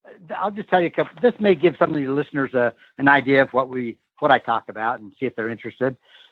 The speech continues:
Uh, there, there's one story I kinda like. It's, uh, actually happened just about twenty miles south of me. Uh, there's a little town called Oakley, Idaho. And during Prohibition, um, the sheriff and the judge, they would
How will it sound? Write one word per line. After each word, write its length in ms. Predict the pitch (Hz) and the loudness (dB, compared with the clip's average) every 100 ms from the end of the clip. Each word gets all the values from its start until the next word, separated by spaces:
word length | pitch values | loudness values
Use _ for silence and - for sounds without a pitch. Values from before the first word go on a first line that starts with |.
| - | -2
Uh, 580 | 151 143 143 143 143 151 - - 135 | 4 6 8 6 2 -6 -14 -18 -4
there, 240 | 240 233 - | -4 -4 -6
there's 200 | 233 - | -8 -8
one 240 | 175 180 | -8 -8
story 240 | - 147 143 | -4 0 2
I 80 | 135 | 0
kinda 240 | 143 135 | -4 -2
like. 220 | 139 139 139 | -2 -2 -6
It's, 160 | 131 _ | -10 _
uh, 200 | 143 123 117 _ _ _ _ | 0 0 -2 _ _ _ _
actually 320 | 165 220 214 160 | 2 2 2 2
happened 380 | 175 170 160 113 | 4 4 -2 -6
just 220 | 170 - _ | -8 -8 _
about 280 | 143 160 - | -2 -2 0
twenty 220 | 175 175 | -2 2
miles 260 | 160 147 - | 4 4 2
south 260 | - 147 147 | 2 2 2
of 80 | 117 | -2
me. 160 | 123 120 | -6 -6
Uh, 100 | 107 _ _ - | -8 _ _ -10
there's 160 | 139 117 | -8 0
a 40 | |
little 160 | 202 202 | 0 2
town 280 | 160 165 151 | 4 4 4
called 220 | 143 139 | 0 0
Oakley, 420 | - 147 143 139 117 | 0 -2 -2 -4 -2
Idaho. 460 | 110 98 101 - _ _ _ - | -2 -4 -14 -16 _ _ _ 0
And 300 | 143 139 120 | 4 4 4
during 240 | 165 233 | 4 4
Prohibition, 880 | - 196 - 208 151 117 135 165 175 _ _ _ | 2 4 6 6 4 0 0 -4 -6 _ _ _
um, 540 | - 131 127 127 123 107 _ | 0 4 6 4 2 -6 _
the 180 | - 175 - | -10 -8 -2
sheriff 360 | 175 160 156 160 | 2 4 4 0
and 80 | |
the 40 | 170 | -8
judge, 400 | 113 135 139 104 | 0 0 0 -2
they 120 | 131 | -2
would 220 | 143 156 | 0 -4